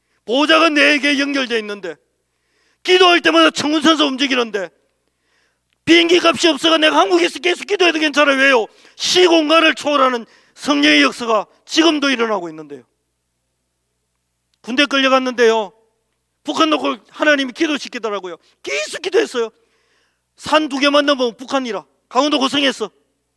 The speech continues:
희한하지요? 제대하고 몇 년 있다가 소식 들려요. 복음 편지가 북한에 막 돌아다닌대요. 그 내가 와, 신기하다 싶었어요.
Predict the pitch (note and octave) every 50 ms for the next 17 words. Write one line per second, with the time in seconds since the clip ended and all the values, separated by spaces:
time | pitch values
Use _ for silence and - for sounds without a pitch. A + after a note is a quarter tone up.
0 | _ _ _ _ _ _ _ _ _ _ _ _ _ _ _ _ _ - - C4+
1 | C4+ C4 B3+ A#3 G#3+ A3+ G#3 G3 F#3 - _ _ _ _ _ _ _ _ _ _
2 | _ _ _ _ _ _ _ _ - - A3 A#3+ A#3+ C4+ C4+ C4+ C4 B3+ B3 C4+
3 | C4+ C4 C#4 C4 B3+ - B3 A#3+ A3 A3 G3+ F3 - _ _ _ _ _ _ _
4 | _ _ _ _ _ _ _ _ - C4+ C#4+ A#3+ A3 G#3+ - G3+ F#3+ F3 E3 D3
5 | C3 - _ _ _ _ _ _ _ _ _ _ _ _ _ _ _ _ _ -
6 | A3+ B3+ C4 C4 C4+ B3+ B3 A#3 A3+ G#3 G#3+ G3+ - - - A#3+ A#3 - B3 A#3+
7 | A3+ G#3 G3 F3+ - - A#3+ B3 A#3+ G#3+ G#3 G3+ F#3 D#3+ C#3 C3+ A#2+ G#2+ _ _
8 | _ _ _ _ _ _ _ _ _ _ _ _ _ _ _ _ _ _ _ _
9 | _ _ _ _ _ _ _ _ - G#3 A3+ A3 A3 G3+ G3+ G3+ F#3+ G3 G3 G3
10 | G3 G3+ G3 G3 G3 G3+ - - F#3+ - - - - G#3 A3 G3+ A3 A3 G3+ G3
11 | - _ _ _ _ _